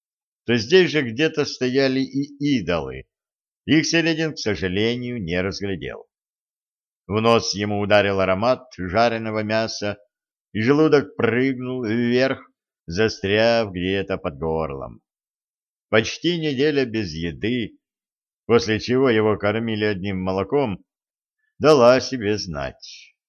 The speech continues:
Голод заставил сердце биться часто-часто, словно от приступа всё поглощающей любви. Глаза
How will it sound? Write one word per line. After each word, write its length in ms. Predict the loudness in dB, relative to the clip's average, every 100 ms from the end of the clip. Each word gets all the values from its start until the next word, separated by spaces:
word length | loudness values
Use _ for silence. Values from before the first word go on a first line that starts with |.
| _ _ _ _ _
Голод 420 | 2 6 6 4
заставил 520 | 0 0 2 2 2
сердце 440 | 0 0 0 -4 -8
биться 460 | -4 -6 -4 -10
часто-часто, 1200 | -8 -2 -2 -2 -10 -10 -4 -2 -2 -4 -8 -8 _ _ _ _
словно 400 | -4 -2 0 0
от 160 | -2 -2
приступа 680 | -2 -2 -6 -10 -10 -10
всё 280 | -12 -2 -2
поглощающей 960 | 0 0 0 -2 0 0 0 -4 -6 -4
любви. 580 | -4 -4 -6 -4 -6 -10 _ _ _ _ _ _
Глаза 800 | -2 2 4 6 6 6 2 -2